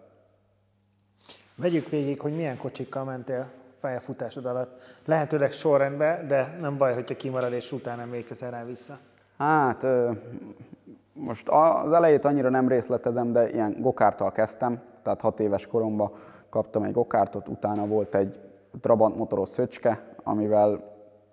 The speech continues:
Speaker 2: itt a, tehát helyben tudtam gyakorolni.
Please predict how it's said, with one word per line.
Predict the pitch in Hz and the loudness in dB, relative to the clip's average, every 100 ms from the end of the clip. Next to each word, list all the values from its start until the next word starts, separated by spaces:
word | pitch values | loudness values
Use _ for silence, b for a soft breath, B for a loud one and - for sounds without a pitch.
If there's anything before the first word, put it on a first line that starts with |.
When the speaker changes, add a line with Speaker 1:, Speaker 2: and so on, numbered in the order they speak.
| _ | _
Speaker 2:
itt | 110 - - | -14 -8 -4
a, | 104 101 - - _ _ _ - 92 - _ | -4 -6 -16 -20 _ _ _ -14 -14 -14 _
tehát | - 104 | -4 -4
helyben | - 104 107 107 101 - - | 2 4 4 2 0 -6 -14
tudtam | - 101 101 101 | -12 -6 -2 2
gyakorolni. | 113 110 110 107 113 117 | 2 2 0 0 -2 -4